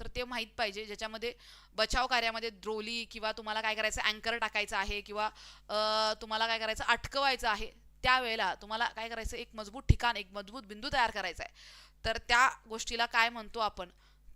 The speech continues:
तर काय म्हणतो बघा, उत्तर जमतंय का सांगा बघू,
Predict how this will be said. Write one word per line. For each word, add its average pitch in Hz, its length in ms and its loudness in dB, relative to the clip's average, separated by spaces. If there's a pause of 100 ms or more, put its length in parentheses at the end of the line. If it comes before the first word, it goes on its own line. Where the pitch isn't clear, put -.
तर 240 200 0 (240)
काय 233 140 8
म्हणतो 254 540 -4
बघा, 214 360 0 (160)
उत्तर 226 320 -4
जमतंय 220 380 -4
का 220 160 -4
सांगा 214 360 0
बघू, 214 260 -4